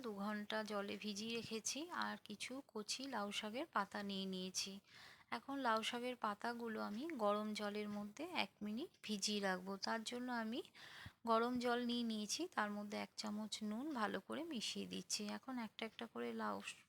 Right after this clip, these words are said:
শাকের পাতা আমি এই জলের মধ্যে দিয়ে দিচ্ছি। এক মিনিট মতন জল, জলে ভিজিয়ে রাখার পর একটা একটা করে আবার জল থেকে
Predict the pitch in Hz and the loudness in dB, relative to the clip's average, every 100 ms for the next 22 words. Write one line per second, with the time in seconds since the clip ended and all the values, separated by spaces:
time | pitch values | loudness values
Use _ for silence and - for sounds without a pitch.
0 | - - 220 226 220 208 202 226 214 214 | -12 -6 -2 -2 0 0 2 0 0 0
1 | 214 214 202 202 202 208 202 220 214 220 | -2 2 2 2 0 -2 -2 -2 -2 -2
2 | 208 196 - - 359 - - - - 220 | -2 -2 0 0 -2 -10 -12 -12 -4 -2
3 | 214 226 226 220 214 214 330 480 - 208 | -2 -4 -4 -2 -4 -4 -6 -6 -6 4
4 | 214 196 202 - 202 208 208 196 196 196 | 6 6 2 -6 -2 0 0 -2 -2 0
5 | 220 208 - 214 202 277 403 - - - | 2 2 2 0 4 4 4 0 -14 -14
6 | - _ - 202 - 208 - 208 208 220 | -20 _ -2 0 -2 -2 -2 0 0 2
7 | 202 208 - - 220 202 196 208 - | 2 2 2 4 6 6 4 -4 -2